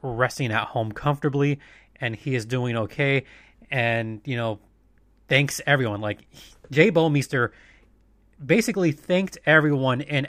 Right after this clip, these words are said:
Anaheim and at U C I for saving his life, for giving him this chance to live his life with his family.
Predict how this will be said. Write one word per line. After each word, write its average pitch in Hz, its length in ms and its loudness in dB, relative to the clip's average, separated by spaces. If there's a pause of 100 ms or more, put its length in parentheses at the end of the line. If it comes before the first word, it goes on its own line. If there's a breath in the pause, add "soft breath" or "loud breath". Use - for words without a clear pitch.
Anaheim 120 520 0 (200)
and 143 180 -2
at 151 160 -6
U 147 220 -2
C 139 240 -4
I 113 220 2 (320 soft breath)
for - 260 -6
saving 165 440 0
his 156 200 -2
life, 123 360 0 (720 soft breath)
for 120 460 -4
giving 131 380 0
him 139 240 -2
this 131 140 -6
chance 127 300 -8
to 131 100 -8
live 123 140 -2
his 123 120 -2
life 117 280 0
with 113 100 -6
his 113 140 -8
family. 110 420 -4